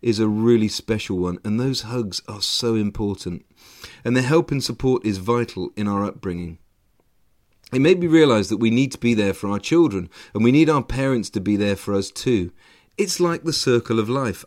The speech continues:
I need the support, encouragement and advice of my parents, and my daughter needs the same. I'll never miss another of my daughter's hockey or netball matches or any future sporting occasion.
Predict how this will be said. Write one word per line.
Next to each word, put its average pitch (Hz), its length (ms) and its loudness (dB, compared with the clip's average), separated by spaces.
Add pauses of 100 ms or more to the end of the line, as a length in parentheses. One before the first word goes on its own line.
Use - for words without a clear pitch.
I 139 160 -2
need 160 260 0
the 131 100 -4
support, 127 440 -2
encouragement 110 640 -2
and 110 100 0
advice 120 500 0 (220)
of 107 140 -4
my 110 180 2
parents, 143 800 -2 (260)
and 110 160 -2
my 113 160 2
daughter 113 640 0
needs 101 400 -2
the 90 100 -8
same. 87 480 -6 (400)
I'll 190 140 2
never 175 320 4
miss 135 320 0
another 120 480 0
of 101 140 -2
my 107 160 2
daughter's 104 440 2
hockey 139 440 -2 (180)
or 123 140 4
netball 117 360 2
matches 98 520 -4 (180)
or 131 180 -2
any 151 240 0
future 123 520 -6
sporting 113 560 -4
occasion. 98 580 -6